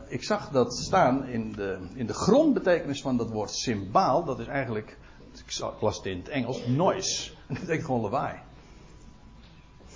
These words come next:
Wat, wat doet een, eh, een cymbaal? Ja, herrie maken. Hè, lawaai. Hij brengt, het gaat vooral om, eh, om volume te produceren.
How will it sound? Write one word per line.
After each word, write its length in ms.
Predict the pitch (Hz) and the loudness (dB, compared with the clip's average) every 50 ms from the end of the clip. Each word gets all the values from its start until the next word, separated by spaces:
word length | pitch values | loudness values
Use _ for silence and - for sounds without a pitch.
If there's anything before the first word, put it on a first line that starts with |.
| - - - - - - | -18 -18 -18 -20 -14 -4
Wat, 320 | 123 127 123 123 - - | 0 0 2 0 0 -2
wat 180 | - 127 131 123 | 0 0 4 6
doet 160 | 175 165 170 | 4 4 4
een, 280 | - 110 104 98 92 90 82 - - - - - - - - - - - - - - - - - - - - | 2 -2 -4 -6 -8 -10 -12 -14 -16 -18 -20 -20 -20 -20 -18 -18 -18 -18 -18 -18 -20 -20 -20 -20 -20 -14 -8
eh, 160 | - 98 95 90 95 | -4 -2 -2 -2 -4
een 160 | - 117 101 90 | -4 -6 -4 -4
cymbaal? 580 | - 123 107 101 87 87 80 107 147 180 - 170 | -4 -2 -2 -2 -2 -2 -2 -2 -4 -4 -4 -4
Ja, 160 | 160 98 85 | -4 -4 -2
herrie 300 | 87 104 110 143 180 170 | 0 0 0 2 4 4
maken. 360 | 135 107 85 76 - - - - - - - - - - - - | 4 4 4 0 -4 -8 -12 -14 -16 -16 -18 -20 -20 -20 -20 -16
Hè, 100 | - 127 - | -14 -12 -6
lawaai. 520 | - 143 127 117 101 98 120 151 135 95 - - - - - - - - - - - - | -2 0 2 2 4 2 2 2 0 -2 -4 -8 -12 -18 -20 -20 -20 -20 -20 -20 -14 -6
Hij 100 | - 139 | 0 2
brengt, 280 | 151 151 143 143 147 - | 2 2 2 0 -4 -6
het 380 | - - - - - 175 165 - | -8 -14 -10 -4 0 2 2 4
gaat 520 | - - 226 233 240 185 - - - - | 6 8 10 10 10 8 4 -6 -8 -2
vooral 640 | - 185 180 170 170 165 147 147 156 190 226 220 | 6 8 10 12 12 12 12 10 10 8 6 4
om, 480 | 202 - - 147 131 127 147 175 190 - | 2 2 6 6 8 8 8 4 2 -2
eh, 400 | - 151 139 127 120 113 113 117 127 - - - - - - | -2 2 2 4 4 4 2 2 0 -4 -6 -14 -16 -2 6
om 220 | - 175 180 175 | 8 8 8 8
volume 640 | 165 - - 240 240 247 247 294 302 277 226 175 156 | 8 10 10 12 12 12 10 8 10 10 10 8 8
te 120 | - - 156 | 6 2 4
produceren. 800 | - 147 139 123 117 107 113 107 117 120 98 85 78 - - | 8 8 8 8 8 6 2 2 2 2 2 0 -4 -8 -10